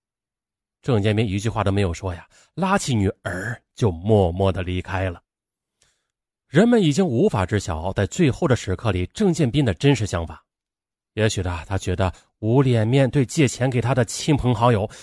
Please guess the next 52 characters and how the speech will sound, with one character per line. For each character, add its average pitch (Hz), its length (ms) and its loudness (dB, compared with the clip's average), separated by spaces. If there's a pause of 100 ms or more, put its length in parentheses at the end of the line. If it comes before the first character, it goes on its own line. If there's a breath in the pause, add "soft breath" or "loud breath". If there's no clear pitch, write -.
(120)
也 185 220 6
许 120 400 -2
挪 104 220 2
用 180 80 4
的 110 100 0
公 208 280 -2
款 90 400 -10
他 - 120 -6
无 95 160 -4
法 123 160 -2
补 78 260 -10
上， 170 220 -6 (280)
他 104 120 -4
无 92 300 -2
力 131 160 2
地 107 100 0
面 117 240 2
对 113 160 2
巨 131 220 -2
额 101 160 -4
的 107 100 2
债 139 220 -2
务。 101 100 -14 (800 soft breath)
而 208 140 2
对 247 160 2
付 247 180 0
出 - 180 -2
了 214 80 4
全 175 340 -2
部 240 100 2
的 147 100 2
心 233 260 0
血 - 260 0 (120)
又 117 180 0
重 135 280 2
病 127 180 2
在 135 160 2
身 165 160 0
的 143 60 4
女 95 180 2
儿， 90 440 -6 (420)
他 - 160 -4
的 110 80 0
心 123 240 -2
情 110 520 -4 (200)
应 101 180 -2
该 92 140 -2
更 101 220 -2
加 92 140 -2
复 92 200 -6
杂 85 200 -10
吧。 - 180 -20